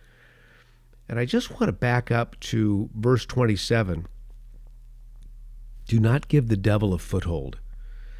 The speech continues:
There are many analogies to describe a foothold, but this one comes to mind.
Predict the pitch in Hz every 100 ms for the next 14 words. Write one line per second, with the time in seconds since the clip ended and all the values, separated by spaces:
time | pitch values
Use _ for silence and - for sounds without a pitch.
0 | - - - - - - - - - -
1 | - - - - - - - - 156 196
2 | 123 151 143 104 98 120 101 78 82 -
3 | 95 85 - 110 101 85 - 107 82 65
4 | 64 - - - - - - - - -
5 | - 120 123 123 190 180 196 - 139 117
6 | 120 120 113 113 110 110 104 95 -